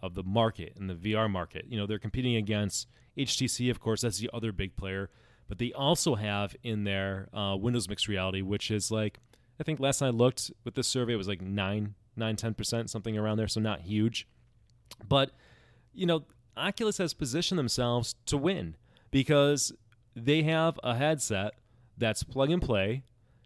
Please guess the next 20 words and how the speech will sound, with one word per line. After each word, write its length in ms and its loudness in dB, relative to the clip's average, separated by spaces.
name 400 4
brand, 480 4
name 280 4
recognition 420 2
with 180 0
Oculus, 600 -2
right? 220 0
People 220 -2
still 240 -2
have 180 -2
no 180 2
idea 180 -2
what 120 -4
the 80 -6
hell 300 -4
Windows 520 0
Mixed 240 -4
Reality 480 0
is, 160 2
or 160 -2